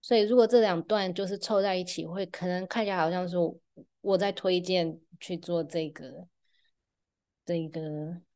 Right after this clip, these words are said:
手术，但是不是，我的用意不是这样子，我只想要分享一些我，我经历的，Yeah，就是这样子。所以再次正式声明，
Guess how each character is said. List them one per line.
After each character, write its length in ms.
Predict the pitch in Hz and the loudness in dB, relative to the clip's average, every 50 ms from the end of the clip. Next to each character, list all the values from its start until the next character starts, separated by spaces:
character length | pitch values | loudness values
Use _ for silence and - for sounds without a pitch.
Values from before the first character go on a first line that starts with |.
| _ _ _ _ _ _ _ _ | _ _ _ _ _ _ _ _
手 340 | - - - - 151 151 151 | -14 -10 -8 -8 -8 -8 -8
术， 420 | - - - 156 151 151 165 156 - _ _ _ _ _ _ _ - | -14 -10 -10 -10 -10 -10 -12 -16 -20 _ _ _ _ _ _ _ -6
但 160 | - 202 190 185 | -4 -4 -4 -2
是 180 | 196 185 175 - _ - _ _ _ _ _ _ _ _ _ - | -4 -6 -8 -10 _ -20 _ _ _ _ _ _ _ _ _ -6
不 140 | 180 180 | -6 -6
是， 260 | 175 180 185 180 160 160 165 | -6 -4 -4 -4 -4 -4 -4
我 100 | 170 170 | -2 -2
的 80 | 170 | -2
用 180 | 180 190 190 190 | -2 -2 -4 -4
意 80 | 185 175 | -6 -6
不 140 | 180 170 | -6 -6
是 160 | 170 170 170 160 | -6 -6 -8 -8
这 100 | - 165 | -6 -6
样 160 | 160 156 151 147 | -6 -6 -8 -10
子， 120 | - - 165 - _ _ - - _ _ _ _ _ _ _ _ _ _ _ _ - | -12 -16 -18 -20 _ _ -20 -20 _ _ _ _ _ _ _ _ _ _ _ _ -8
我 100 | - 185 | -6 -4
只 140 | 185 180 170 | -4 -2 -4
想 100 | 156 165 | -2 -4
要 80 | 165 | -4
分 240 | 165 - 175 165 170 | -4 -2 -4 -4 -4
享 280 | 170 - 156 156 156 160 | -4 -6 -6 -6 -6 -8
一 20 | |
些 400 | 165 165 165 156 151 151 151 151 151 _ _ _ _ _ _ _ _ _ _ _ _ _ _ _ _ _ _ _ _ _ _ _ _ _ _ _ _ _ _ | -8 -6 -6 -4 -4 -4 -6 -8 -10 _ _ _ _ _ _ _ _ _ _ _ _ _ _ _ _ _ _ _ _ _ _ _ _ _ _ _ _ _ _
我， 320 | - 196 180 170 170 170 170 - | -10 -6 -4 -2 -2 -4 -4 -4
我 80 | 190 170 | -6 -6
经 240 | 175 175 170 170 170 | -4 -4 -4 -2 -2
历 100 | 165 156 | -4 -6
的， 400 | - 165 170 165 165 170 175 175 _ _ _ _ _ _ _ _ _ _ _ _ _ _ _ _ _ _ _ _ _ _ _ _ _ _ _ _ _ - | -6 -10 -10 -10 -10 -12 -12 -14 _ _ _ _ _ _ _ _ _ _ _ _ _ _ _ _ _ _ _ _ _ _ _ _ _ _ _ _ _ -8
Yeah， 340 | 185 175 156 151 170 180 175 - _ _ _ _ _ _ _ _ _ _ _ - | -6 -6 -6 -6 -10 -14 -16 -18 _ _ _ _ _ _ _ _ _ _ _ -10
就 120 | 170 165 | -8 -6
是 120 | 165 156 | -6 -6
这 60 | 147 156 | -6 -6
样 160 | 147 139 135 | -8 -8 -10
子。 220 | - - 165 170 _ - - | -12 -16 -18 -18 _ -20 -18
所 160 | - - 196 185 | -6 0 2 2
以 100 | 180 175 | 2 0
再 260 | 180 - 226 208 190 | 0 0 0 0 0
次 240 | 196 - - 220 208 202 - - - - - _ _ _ _ _ - | -2 -4 -2 -2 -2 -2 -6 -8 -10 -10 -12 _ _ _ _ _ 4
正 240 | - 277 240 226 226 | 6 6 6 6 2
式 240 | 233 247 233 220 220 | 2 0 0 0 0
声 220 | - 220 208 208 | -2 -2 -2 -2
明， 320 | 196 185 160 151 156 - | 0 -2 -2 -2 -4 -8